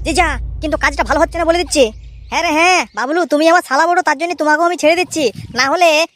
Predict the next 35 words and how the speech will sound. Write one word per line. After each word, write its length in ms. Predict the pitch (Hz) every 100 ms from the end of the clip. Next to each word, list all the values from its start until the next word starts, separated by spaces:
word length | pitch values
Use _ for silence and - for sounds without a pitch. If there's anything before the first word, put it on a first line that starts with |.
| -
আমি 160 | 254 311
জানিস 240 | 277 302
না 80 | 370
কেমন 280 | 330 339 302
জিনিস 220 | 320 339
বটি। 320 | 349 285 220 - _ _
আচ্ছা, 240 | 247 - 330
আচ্ছা 180 | 320
লোককে 220 | 330 330 330
আমি 100 | -
পিগলাই 280 | 330 339 330
দিই। 200 | 262 202 - - - _ _ _ _ _ 180
দেখো 200 | 233 294
জিজা, 300 | 277 349 392 _ -
তুমি 140 | 285
পিগলাইন 340 | 285 277 320 320
দাও 140 | 339
বা 100 | 320
গোলাইন 240 | 285 320
দাও, 120 | 294 262
আমি 120 | 294
সেটা 180 | 294 302
জানি 180 | 311
না। 140 | 285 214 _
আমার 200 | 202 269
বোনকে 340 | 254 320 311 254 _ 175
বার 180 | 208 262
করেছো 280 | 302 294
কেন 120 | 311 339
এটা 160 | 320
বলো, 160 | 294 294
এটা 180 | 269 302
নিয়ে 120 | 302
তিনবার 280 | 320 311 294
হলো। 200 | 269